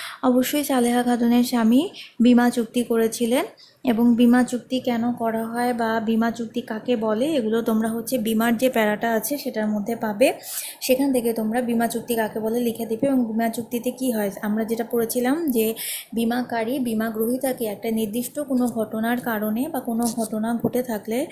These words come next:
উম, সেক্ষেত্রে ওই ব্যক্তিকে বা ওর, উম, ওই ব্যক্তির মনোনীত ব্যক্তিকে কী করে, একটা নির্দিষ্ট ক্ষতিপূরণ প্রদান করে। একে বলা হচ্ছে কি, আহ, আহ, বীমা,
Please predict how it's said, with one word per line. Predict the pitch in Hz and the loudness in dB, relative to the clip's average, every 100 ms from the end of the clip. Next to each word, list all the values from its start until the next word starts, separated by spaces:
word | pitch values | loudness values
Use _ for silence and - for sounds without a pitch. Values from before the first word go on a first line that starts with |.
| - - - - 233 | -8 -8 -8 -6 0
উম, | 220 220 220 | 2 4 4
সেক্ষেত্রে | 220 294 302 233 202 262 330 - _ _ _ _ _ - - - | 2 -2 0 0 2 2 2 -2 _ _ _ _ _ -14 -6 2
ওই | 240 | 4
ব্যক্তিকে | 247 240 - 226 254 269 | 6 4 2 -4 0 0
বা | 269 254 | 2 2
ওর, | 233 | 4
উম, | 233 247 220 214 214 247 | 2 2 4 4 4 4
ওই | 233 226 | 4 4
ব্যক্তির | 226 - 262 | 2 2 4
মনোনীত | 240 208 240 262 311 | 4 6 6 4 4
ব্যক্তিকে | 262 - 233 226 | 0 0 0 -2
কী | 240 254 | -2 -2
করে, | 254 247 | -2 0
একটা | 330 294 262 | -2 -2 0
নির্দিষ্ট | 240 220 220 220 320 - - - - | 2 2 -2 -4 -2 -4 -6 -12 -10
ক্ষতিপূরণ | - 262 254 233 262 349 | -4 -2 -4 -4 -4 -4
প্রদান | 302 233 220 214 | -4 -2 -2 -4
করে। | 202 190 196 - - 240 | -4 -4 -6 -12 -8 -6
একে | 226 | -4
বলা | 240 226 233 | -2 -2 -2
হচ্ছে | 240 247 269 | -2 -4 -4
কি, | 262 349 - _ - - - | -4 -6 -8 _ -20 -14 -4
আহ, | 208 202 202 208 - - 226 | -2 0 -2 -4 -8 -6 -2
আহ, | 208 202 202 208 | -2 -2 -2 0
বীমা, | 226 240 | 2 2